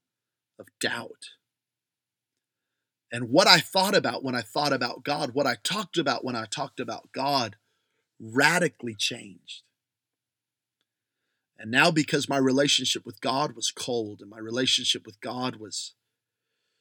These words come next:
was from a place of rules and regulations, from a place of fear of, "Man, if I don't do enough good, I'm, I'm not gonna get to God." It changed me. It changed my heart. Um,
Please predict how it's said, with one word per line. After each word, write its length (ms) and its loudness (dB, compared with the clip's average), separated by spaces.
was 160 -6
from 200 -2
a 40 -6
place 380 -2
of 160 -6
rules 340 0
and 80 -6
regulations, 720 -4
from 220 -6
a 40 -6
place 340 -2
of 100 -8
fear 420 -2
of, 160 -16
"Man, 160 -4
if 140 -8
I 100 2
don't 260 -2
do 220 2
enough 280 -8
good, 180 -6
I'm, 220 -12
I'm 140 -12
not 240 -6
gonna 160 -8
get 200 -14
to 100 -12
God." 400 -18
It 140 -12
changed 500 0
me. 100 -16
It 120 -20
changed 400 -4
my 80 -6
heart. 380 -8
Um, 360 -16